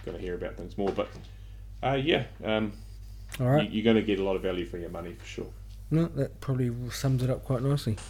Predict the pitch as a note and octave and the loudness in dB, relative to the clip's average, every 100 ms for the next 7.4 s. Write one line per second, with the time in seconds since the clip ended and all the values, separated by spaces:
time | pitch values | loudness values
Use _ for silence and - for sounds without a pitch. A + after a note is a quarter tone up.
0 | - - - - - - - - - - | -10 -8 -8 -8 -6 -6 -6 -6 -8 -10
1 | - - - - - - - - C3 G#2 | -12 -12 -12 -12 -12 -12 -12 -6 -4 -4
2 | - - - - - - - - - - | -6 -12 -14 -14 -14 -14 -8 -4 -4 -4
3 | A2+ D#3+ D3+ A2+ - F#2+ - - D#3+ B2+ | 0 2 2 0 -6 -12 -10 -2 0 0
4 | - - - - - - - - - - | -2 -12 -14 -12 -12 -12 -12 -14 -14 -10
5 | - C3 C#3 - - - - - - - | -8 -8 -10 -10 -10 -10 -10 -10 -12 -12
6 | - - - - - - - - - - | -12 -12 -14 -14 -14 -14 -14 -14 -14 -14
7 | - - - | -14 -12 -10